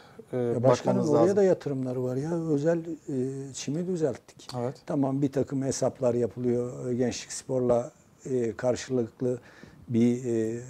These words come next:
Speaker 2: ödeşmeler falan oluyor ama, e, kiralama bedeli olarak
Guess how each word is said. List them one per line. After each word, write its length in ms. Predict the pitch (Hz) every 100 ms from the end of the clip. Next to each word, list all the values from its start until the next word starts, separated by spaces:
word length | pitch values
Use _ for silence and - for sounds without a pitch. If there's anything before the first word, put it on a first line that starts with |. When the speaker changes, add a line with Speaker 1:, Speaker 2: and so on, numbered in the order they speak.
| 139
Speaker 2:
ödeşmeler 580 | 117 117 - 131 131 117
falan 300 | 127 127 127
oluyor 260 | 123 214
ama, 220 | 320 190 - - - _ _
e, 120 | 123 117
kiralama 540 | - 123 117 123 127
bedeli 300 | 113 120 117
olarak 320 | 117 117 120